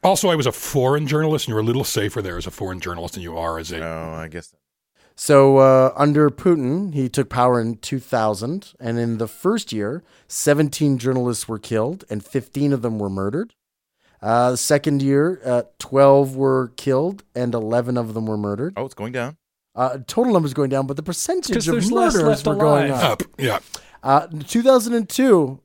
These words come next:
Speaker 3: this is the doozy, Twenty-three dead journalists, twenty murdered.
Speaker 4: Wow.
Speaker 1: They tend to ramp up right around election time.
Speaker 3: <laughs> Uh, two thousand four, twelve dead, uh, or, uh,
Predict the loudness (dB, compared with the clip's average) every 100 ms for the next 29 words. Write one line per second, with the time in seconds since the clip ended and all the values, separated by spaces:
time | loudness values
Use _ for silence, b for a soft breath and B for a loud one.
0 | _ -12 -8 -4 -2 2 0 0 -8 -8
1 | _ _ _ _ -2 -2 0 -2 -2 -4
2 | -2 -2 0 0 0 -2 0 0 -2 -4
3 | -12 _ -14 -6 -4 -4 -4 -4 -2 -2
4 | -2 -4 -6 -14 _ _ _ _ _ _
5 | _ -10 -10 -12 _ _ _ _ -6 -2
6 | 0 0 -2 -2 -2 -2 -2 -2 -4 -4
7 | -6 -8 -12 -14 -8 -8 -8 -14 _ _
8 | _ B B B -2 -2 0 0 0 -2
9 | -6 -2 0 0 -2 -10 -2 0 2 0
10 | 0 0 0 -2 -2 0 -4 -2 -4